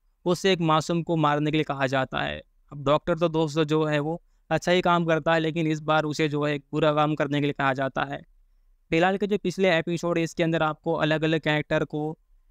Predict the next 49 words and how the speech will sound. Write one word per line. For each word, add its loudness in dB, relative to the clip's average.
इंट्रोडक्स 0
कराया 0
जाता 0
है -4
ताकि 0
आपको 0
कहानी 0
आसानी -4
से -12
समझ 0
आ 0
जाए। -6
सबसे -2
पहले 4
यहाँ 2
पर 2
एसपी 0
यानी 2
कि -4
पृथ्वीराज 0
रोनित 0
रॉय 2
की -6
ड्यूटी 0
को -2
अंतिम 2
दिन 2
और 0
वो -2
एक 0
आतंकवादी 0
को -2
पकड़ -2
लेते -2
हैं -10
और 2
उसके 0
बाद 2
डॉक्टर 0
मीरा 0
आनंद 0
की -2
यहाँ 0
पर 0
एंट्री -2
होती 0
है, 0
जिनका 0
रोल -4